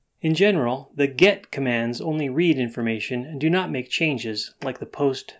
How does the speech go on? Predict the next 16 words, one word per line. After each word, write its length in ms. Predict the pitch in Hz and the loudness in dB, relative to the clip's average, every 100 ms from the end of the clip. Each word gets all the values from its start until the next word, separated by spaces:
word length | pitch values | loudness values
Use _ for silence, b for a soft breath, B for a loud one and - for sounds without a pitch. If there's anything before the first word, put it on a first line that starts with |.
| _ | _
patch, 540 | - 139 120 - - - _ | -6 -2 0 -2 -10 -12 _
and 140 | 127 | -6
delete 320 | 123 123 156 | -2 -2 -2
commands 460 | - 123 110 104 104 | -8 -8 -8 -10 -14
do. 260 | - 110 107 _ _ _ _ | -12 -12 -12 _ _ _ _
The 160 | 147 185 | -4 0
A 100 | 226 | 0
P 140 | 226 | 2
I 80 | 214 | 2
Explorer 640 | 185 - - 156 120 117 - | 2 -2 0 2 2 0 -4
can 120 | 139 | -4
be 80 | 131 | -2
used 300 | 135 175 170 | 2 2 2
as 140 | 156 139 | -2 0
a 40 | |
model 600 | 123 156 139 110 120 - | -2 0 -2 -2 -6 -12